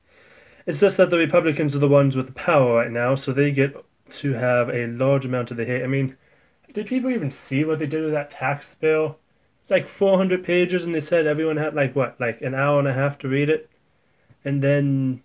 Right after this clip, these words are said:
after that, it's just like, "Oh, yeah, we also, like, scribbling things in." Uh, I mean, thankfully, the House and the Senate have to go and fo-, make a version that they all agree on, which could potentially hang up the tax bill and stop it, but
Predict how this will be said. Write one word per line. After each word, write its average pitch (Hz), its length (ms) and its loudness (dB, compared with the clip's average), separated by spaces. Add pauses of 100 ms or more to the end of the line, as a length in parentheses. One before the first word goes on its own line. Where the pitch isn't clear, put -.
after 139 260 -8
that, 139 160 0
it's 135 120 -8
just 131 160 -14
like, 139 100 -4
"Oh, 208 200 0
yeah, 190 220 0
we 147 200 0
also, 151 320 0
like, 135 220 0
scribbling 165 680 -4
things 147 340 0
in." 160 320 0 (920)
Uh, 151 60 -6
I 143 420 -4
mean, 139 240 -4
thankfully, 165 480 -4
the 143 120 0
House 143 340 -2
and 135 100 -2
the 120 40 -4
Senate 143 280 -4
have 139 220 -4
to 139 100 -8
go 135 220 0
and 120 140 -6
fo-, 139 280 -2
make 143 240 -2
a 135 40 -10
version 131 380 -2
that 123 200 -4
they 123 240 -2 (120)
all 139 280 2
agree 185 580 0
on, 131 520 -2 (680)
which - 280 -6
could 196 120 -2
potentially 160 640 -4
hang 143 260 0
up 139 120 0
the 135 80 -6
tax 135 340 -2
bill 131 180 -2
and 117 120 -6
stop 175 360 -4
it, 147 220 -2
but 156 340 -4